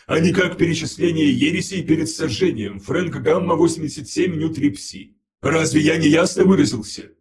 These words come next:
Прение, а не судилище. Тогда по отдельности. С самодовольным видом решил Коул.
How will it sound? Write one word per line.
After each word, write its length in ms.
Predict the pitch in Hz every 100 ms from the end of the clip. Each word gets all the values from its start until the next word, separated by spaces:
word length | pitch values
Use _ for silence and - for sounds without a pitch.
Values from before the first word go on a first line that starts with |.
| _
Прение, 560 | 151 170 185 160 120 104
а 120 | 123
не 100 | 180
судилище. 800 | 165 180 156 147 110 - - - _ _ _ _ _ _ -
Тогда 380 | - - 185 190
по 160 | 196
отдельности. 920 | 185 180 180 143 98 - - - - _ _ _ -
С 60 | -
самодовольным 720 | 160 160 147 160 165 147 117
видом 320 | 131 196 202
решил 360 | 180 - 113 90
Коул. 400 | - 135 -